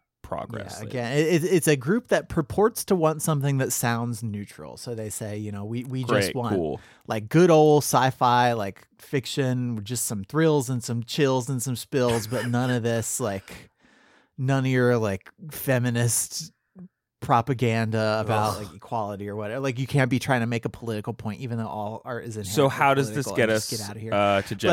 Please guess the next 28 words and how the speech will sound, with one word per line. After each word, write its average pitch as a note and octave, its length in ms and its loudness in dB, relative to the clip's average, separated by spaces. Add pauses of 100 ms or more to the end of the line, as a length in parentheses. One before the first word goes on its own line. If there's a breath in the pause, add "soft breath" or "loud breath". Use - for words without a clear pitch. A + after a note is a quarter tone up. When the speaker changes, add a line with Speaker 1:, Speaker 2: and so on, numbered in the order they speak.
Speaker 1:
Jemison? - 260 -12 (220)
Speaker 2:
so F#3 140 2
where G#3+ 180 8
this G#3+ 160 2
gets F#3 220 2
us F3+ 140 0
to D#3+ 100 -2
Jemison C#3+ 600 2
is C3 400 0
in, C3 240 -2
um, A#2 520 -2 (1600 soft breath)
uh, A#2 340 0
twenty G3 300 -2
fifteen - 580 -6
or C3+ 80 -4
twenty C#3 260 -6
sixteen, C3 1400 -6 (340)
I B2 60 -6 (200)
wanna G#2+ 180 0
Speaker 1:
Mm-hmm. A#2 80 -2
Speaker 2:
say. B2 500 -2
Um, A2+ 560 -4 (720)
no, B2+ 140 -4
it - 20 -4
was A#2+ 140 -6
twenty C#3+ 220 -2
thirteen, D#2+ 500 -12
sorry. - 360 -18